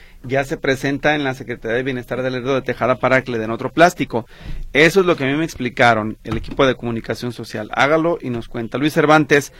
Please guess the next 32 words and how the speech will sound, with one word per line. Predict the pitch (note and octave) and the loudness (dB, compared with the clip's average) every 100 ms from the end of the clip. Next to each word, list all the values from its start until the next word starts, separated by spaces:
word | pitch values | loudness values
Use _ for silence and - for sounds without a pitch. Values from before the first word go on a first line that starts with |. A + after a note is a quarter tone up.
| - - - | -20 -20 -2
¿por | C#3+ C3+ | 0 4
qué | |
Uber | E3+ E3 D#3+ | 6 8 6
cerró | D3+ C#3 C3+ | 4 2 4
puertas | D3+ D3+ C#3 | 4 4 -2
en | C3 | -2
el | B2+ | -4
plan | C3+ C#3 | -2 0
de | C#3+ | 0
San | C#3+ D3+ | 0 0
Luis? | D#3+ G3 D#3 | 2 0 -2
Bueno, | A2+ C#3 | -2 -2
porque | C3+ - A#2 | -4 -6 -6
quieren | - C3+ C#3 | -2 -2 -2
que | C#3+ C3+ D#3+ - - _ | -2 -2 -4 -12 -20 _
les | A#2+ A#2 | -12 -10
mejoren | A#2+ B2+ C#3+ | -8 -6 -4
las | C3+ C3+ | -4 -4
tarifas | B2+ C3+ D3+ C3+ | -6 -4 -6 -8
y | |
que | - A#2 | -6 -4
dejen | A#2+ C#3 | -4 -4
de | A#2+ | -6
estar | - B2 | -8 -6
cometiendo | C3+ C3 C3 B2+ | -4 -2 0 0
abusos | B2+ C3+ | 0 -2
los | B2 A#2 | -2 -2
de | |
la | B2 A#2 | -2 -2
plataforma. | A#2+ - A2 C3+ B2 A#2 | -4 -6 -4 0 0 0
Teresita | A#2+ B2 C#3+ C#3 C#3+ | -2 -4 -2 0 2
Flores, | D3+ D#3 D#3 | 6 6 6